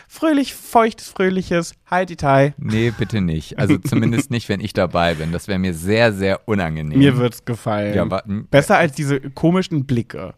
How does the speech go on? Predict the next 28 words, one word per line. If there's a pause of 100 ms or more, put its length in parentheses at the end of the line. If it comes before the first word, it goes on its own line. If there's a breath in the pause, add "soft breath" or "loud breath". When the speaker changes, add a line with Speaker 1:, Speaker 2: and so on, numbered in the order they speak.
Speaker 2:
Aber
du
bist
doch
gar
nicht
so
derjenige,
der
in
der
offenen,
also
der
so,
so (120)
präsent
sein
möchte
und
die
Aufmerksamkeit
auf
sich
ziehen
möchte. (640 loud breath)
Speaker 1:
Ja,
stimmt.